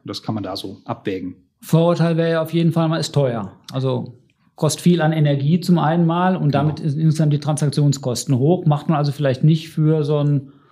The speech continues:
Speaker 2: Hochfrequenzgeschäft.
Speaker 1: Genau, das ist aktuell so der Stand. Also das ist ja auch, womit Bitcoin des Öfteren da in den Medien ist oder jetzt gerade auch diese N F Ts für digitale Kunstwerke, dass die halt unglaublich viel Energie benötigen, ist aktuell so bei vielen Blockchains, gerade die öffentlichen Blockchains.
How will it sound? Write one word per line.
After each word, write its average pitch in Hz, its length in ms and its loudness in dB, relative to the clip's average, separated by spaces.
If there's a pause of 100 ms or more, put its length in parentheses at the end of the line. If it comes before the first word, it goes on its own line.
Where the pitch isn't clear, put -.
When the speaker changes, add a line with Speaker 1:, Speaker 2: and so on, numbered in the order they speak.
(360)
Speaker 2:
Hochfrequenzgeschäft. 151 1160 -2 (680)
Speaker 1:
Genau, 123 200 2
das 110 160 -4
ist 131 80 -6
aktuell 123 420 -2
so 156 140 0
der 165 120 2
Stand. 156 320 0
Also 113 200 -4
das 107 180 -8
ist 120 120 -6
ja 110 80 -2
auch, 113 240 -6
womit 113 340 0
Bitcoin 113 320 0
des 107 120 -8
Öfteren 117 360 -4
da 110 80 -2
in 113 80 -2
den 110 100 -2
Medien 117 300 2
ist 120 260 -2
oder 107 140 -4
jetzt 104 180 -10
gerade 110 260 -8
auch 107 200 -8
diese 113 340 -4
N 120 140 4
F 113 160 0
Ts 117 320 0
für 120 180 0
digitale 113 480 -4
Kunstwerke, 127 600 -4
dass 110 160 -8
die 107 140 -8
halt 107 200 -6 (240)
unglaublich 120 460 4
viel 123 200 -2
Energie 117 500 0
benötigen, 123 640 2
ist - 120 -10
aktuell 139 400 -2
so 180 180 0
bei 127 160 -6
vielen 135 260 0
Blockchains, 127 360 -2
gerade 107 220 -8
die 101 80 -10
öffentlichen 120 400 -2
Blockchains. 131 480 0